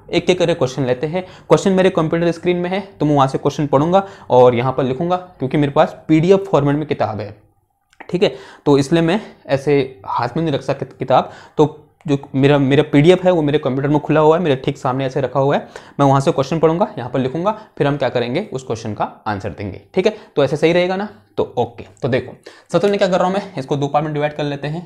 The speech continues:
ताकि आसानी हो जाए हमें क्वेश्चन करने में, ठीक है। देखो क्वेश्चन, पहला क्वेश्चन बोल रहा है कैलकुलेट, आ, देखो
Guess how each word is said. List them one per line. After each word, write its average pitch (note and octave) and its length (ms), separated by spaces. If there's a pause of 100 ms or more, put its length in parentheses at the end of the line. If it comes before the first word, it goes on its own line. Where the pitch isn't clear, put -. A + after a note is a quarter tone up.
(140)
ताकि G#2+ 380 (640)
आसानी D3 300
हो D#3+ 100
जाए D3+ 140
हमें D3+ 140
क्वेश्चन D3 260
करने C#3+ 220
में, C#3+ 120 (1000)
ठीक C3 100
है। - 60 (260)
देखो C3 140
क्वेश्चन, F3+ 320
पहला F#3+ 260
क्वेश्चन F#3+ 300
बोल D#3 160
रहा C#3 80
है - 240 (200)
कैलकुलेट, E3+ 520 (760)
आ, A2+ 240 (240)
देखो - 220